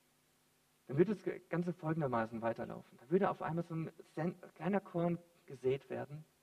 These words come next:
von Bitterkeit. Und diese Bitterkeit und dieser kleine Korn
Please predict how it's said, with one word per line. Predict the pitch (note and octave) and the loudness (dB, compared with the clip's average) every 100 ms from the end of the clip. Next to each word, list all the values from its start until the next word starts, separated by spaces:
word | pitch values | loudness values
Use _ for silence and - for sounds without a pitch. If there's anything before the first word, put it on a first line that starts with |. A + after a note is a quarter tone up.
| _ _ _ _ _ _ _ | _ _ _ _ _ _ _
von | C3+ B2+ B2 | -6 -4 -6
Bitterkeit. | D#3 - C#3+ - - - _ _ _ _ _ _ _ - | -10 -6 -8 -8 -16 -16 _ _ _ _ _ _ _ -4
Und | D3+ | 4
diese | E3 | 6
Bitterkeit | F3+ F#3+ G#3 F3+ F#3+ G#3 - - - - | 6 6 4 6 4 4 -6 -14 -12 -6
und | D#3+ | 0
dieser | E3 | 2
kleine | E3+ F3 F#3+ | 4 4 4
Korn | - E3+ F#3 E3+ | 2 2 2 -2